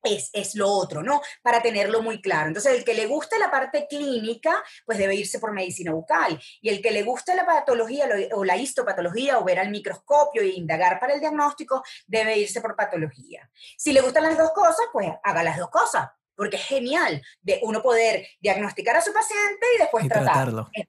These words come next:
Speaker 1: lo, exactamente, que es lo que hago yo.
Speaker 2: Perfecto. He notado mucho que usted ha mencionado varias veces en esta entrevista que todo lo que tenemos que hacer va a ser por el bien del paciente. Y creo yo que,
Speaker 1: <laughs>
Speaker 2: creo yo que de repente se nos olvida.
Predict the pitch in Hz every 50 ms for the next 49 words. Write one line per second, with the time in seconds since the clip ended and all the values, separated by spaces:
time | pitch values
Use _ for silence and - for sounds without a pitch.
0 | _ _ _ - 226 220 220 - 208 185 - 175 160 - - 190 185 160 156 151
1 | 185 240 240 233 226 220 185 160 151 156 147 135 - _ _ _ _ _ _ _
2 | _ _ _ _ _ _ _ _ - 135 131 - - 120 120 - - 120 113 -
3 | - - - - - - - 143 151 156 160 165 165 170 170 165 156 156 - 156
4 | - 135 123 - - - 147 135 135 135 131 135 _ _ _ _ _ _ _ _
5 | _ _ _ _ _ _ _ _ _ _ _ _ _ _ - 135 131 131 131 151
6 | 151 139 - 139 135 131 131 135 135 135 - _ _ _ _ 135 123 131 131 139
7 | 139 135 135 131 135 135 - 139 131 131 127 - 151 139 135 135 117 120 - -
8 | - 147 147 151 - - - _ _ _ _ _ _ - 139 135 131 131 127 -
9 | - - 143 156 170 175 156 151 139 - 151 135 135 139 143 135 - - 143 139
10 | 156 147 143 - - _ _ - 131 135 127 123 - 143 135 - - _ _ _
11 | _ _ _ - 135 131 131 120 - 131 127 131 131 135 143 143 - - 135 123
12 | 120 - 120 113 - - 123 113 117 - - - - - _ _ _ _ _ -
13 | - - - 233 139 - - 170 165 175 180 190 196 202 190 - 220 - - 147
14 | 135 - 165 175 185 196 196 196 190 - 202 196 180 175 160 - 165 165 165 202
15 | 190 196 175 156 135 - 139 120 117 120 135 143 131 - 98 - -